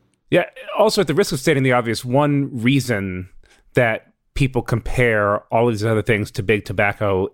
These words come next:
is that big tobacco has been cracked down on. So it's really not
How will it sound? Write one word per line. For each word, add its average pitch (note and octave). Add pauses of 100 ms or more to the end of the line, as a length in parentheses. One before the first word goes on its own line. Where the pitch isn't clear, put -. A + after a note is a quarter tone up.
is G#2+
that -
big C3
tobacco A2
has G#2
been G#2 (280)
cracked -
down A2
on. E2+ (340)
So C3+
it's C#3+
really F3
not C3+